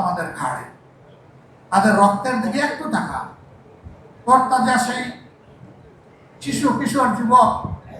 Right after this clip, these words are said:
নারী, পুরুষের দিকে তাকান, যারা জীবন দিয়েছে, তাদের দিকে তাকাইয়া বিপ্লবের সাথে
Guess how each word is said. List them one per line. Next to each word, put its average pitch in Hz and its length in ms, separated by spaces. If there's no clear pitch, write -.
নারী, 240 260
পুরুষের 285 420
দিকে 208 240
তাকান, - 320
যারা 214 180
জীবন 190 260
দিয়েছে, - 340
তাদের 226 360
দিকে 214 160
তাকাইয়া 143 400
বিপ্লবের 247 600
সাথে 233 240